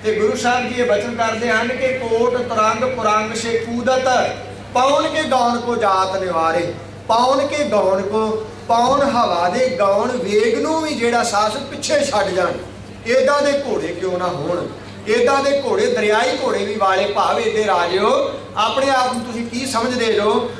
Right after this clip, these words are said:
ਭਾਵੇਂ ਤੂੰ ਤਾਂ ਕੁਝ ਵੀ ਨਹੀਂ ਹੈ, ਤੁਸੀਂ ਤੇ ਸਿਰਫ ਬਾਈ ਧਾਰ ਦੇ ਰਾਜੇ ਜੋ।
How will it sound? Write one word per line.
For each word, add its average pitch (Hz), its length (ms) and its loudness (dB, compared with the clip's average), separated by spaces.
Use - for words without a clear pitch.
ਭਾਵੇਂ 247 500 2
ਤੂੰ 269 260 -4
ਤਾਂ 277 200 0
ਕੁਝ 262 200 0
ਵੀ 320 140 0
ਨਹੀਂ 254 300 2
ਹੈ, 190 300 0
ਤੁਸੀਂ 240 200 0
ਤੇ 262 140 4
ਸਿਰਫ 262 240 2
ਬਾਈ 202 380 2
ਧਾਰ 233 260 2
ਦੇ 208 180 0
ਰਾਜੇ 196 320 2
ਜੋ। 202 360 0